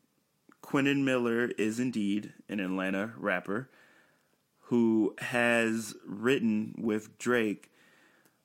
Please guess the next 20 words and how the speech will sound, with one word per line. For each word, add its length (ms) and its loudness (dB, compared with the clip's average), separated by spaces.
But 140 2
here's 260 2
the 60 -8
thing 340 0
about 580 0
how 720 2
Drake 640 0
operates 640 -2
with 220 -4
people 260 -2
who 100 -2
write 280 0
with 140 -8
him. 200 -8
Like 280 2
many 300 4
artists, 640 -2
he'll, 420 0
you 120 -4
know, 340 -4